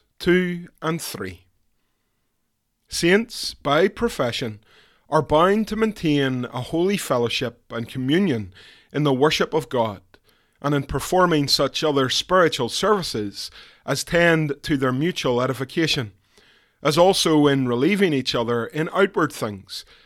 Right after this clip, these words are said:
according to their several abilities and necessities, which communion, as God offers opportunity,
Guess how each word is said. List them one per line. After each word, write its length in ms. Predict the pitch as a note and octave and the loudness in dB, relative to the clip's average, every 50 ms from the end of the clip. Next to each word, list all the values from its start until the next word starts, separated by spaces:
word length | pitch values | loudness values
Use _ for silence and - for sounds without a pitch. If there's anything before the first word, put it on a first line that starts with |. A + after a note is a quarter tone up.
| _ - | _ -8
according 480 | D3 - - F#3+ F#3 F3 F3 E3+ E3+ | -8 -4 0 0 2 2 2 2 0
to 120 | - - D3+ | -2 -4 -2
their 180 | C3 C3 B2 | 0 0 0
several 500 | - - - F#3 F3+ E3+ D3+ D#3+ C#3 C3 | 0 0 2 2 2 2 4 2 2 2
abilities 600 | B2 A#2+ - E3+ G3 F#3 C#3 B2+ A#2+ A#2 A2+ A2+ | 0 0 0 0 2 2 0 0 0 -2 -4 -4
and 140 | C#3+ C3+ C3+ | -4 -4 -2
necessities, 880 | C3+ C3+ - - E3+ D#3 D3 - D3+ B2 A#2 G2 - - - - - _ _ _ - _ _ _ _ _ _ _ _ | -2 -2 -2 0 0 0 0 0 -4 -6 -6 -10 -12 -16 -16 -16 -16 _ _ _ -20 _ _ _ _ _ _ _ _
which 360 | - C#3 D#3 F3+ - - - - | 0 2 2 4 4 0 -4 -2
communion, 560 | - E3+ E3 D3+ C#3+ D3 D#3 E3 E3+ G3 G#3 _ _ - | -4 -2 0 2 2 2 2 0 -2 -4 -8 _ _ -6
as 140 | B2 C3 - | -6 -6 -4
God 360 | - B2+ B2+ C3+ D3 D#3+ E3 | -2 0 2 4 6 6 6
offers 480 | D#3+ D3 D#3 - - E3 E3 E3 D3 D#3+ | 6 4 4 2 2 2 2 2 2 2
opportunity, 760 | D#3+ D#3 - G3 F#3 - - C#3+ B2+ B2 A#2+ A#2+ A2+ G#2+ | 0 2 2 0 -2 0 -2 -2 -2 -2 -2 -2 -4 -6